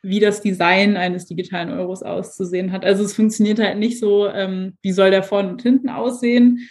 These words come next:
und wie viel Stück soll es davon geben, so wie das jetzt mit, äh, normalem Geld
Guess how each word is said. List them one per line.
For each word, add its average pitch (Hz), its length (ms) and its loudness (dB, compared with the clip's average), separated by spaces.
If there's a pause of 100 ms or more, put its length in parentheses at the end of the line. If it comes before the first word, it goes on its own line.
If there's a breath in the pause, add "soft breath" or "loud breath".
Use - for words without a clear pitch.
(160)
und 202 260 -6
wie 202 80 -2
viel 202 540 2
Stück 254 320 0
soll 208 120 0
es 208 120 -2
davon 202 320 -4
geben, 240 300 6
so 190 120 -2
wie 190 60 -2
das 190 180 -2
jetzt 190 200 -4
mit, 185 240 -8 (380)
äh, 180 280 -2
normalem 185 460 -4
Geld 226 420 2